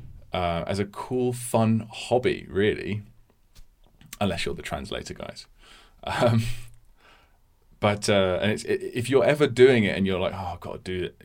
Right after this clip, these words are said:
if you ever have that feeling of, like, dread reviewing, or do, then you're doing it wrong. You need to take it easier on yourself. You need to take on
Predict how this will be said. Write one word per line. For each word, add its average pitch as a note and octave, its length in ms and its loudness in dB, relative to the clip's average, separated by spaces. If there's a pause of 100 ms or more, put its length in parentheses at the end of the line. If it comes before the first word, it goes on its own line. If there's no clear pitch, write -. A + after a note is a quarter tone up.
if D2 280 -12
you A#2 80 2
ever C3+ 100 0
have A#2+ 180 2
that F#2+ 160 2
feeling F#2+ 300 2
of, E2+ 80 -8
like, - 180 -10
dread F#2+ 460 -2 (640)
reviewing, F#2+ 640 0
or D#2 300 -4
do, F#2+ 280 -4
then F#2 180 -8
you're F2+ 100 -6
doing F2+ 280 -6
it - 160 -10 (200)
wrong. - 580 -8
You E2 120 -12
need D#2+ 180 -10
to - 120 -12
take - 280 -6
it - 80 -10
easier G2 360 2
on G2 120 2
yourself. G2 480 2
You F#2 60 -6
need F2 100 -8
to - 100 -18
take - 320 -12
on E2 240 -8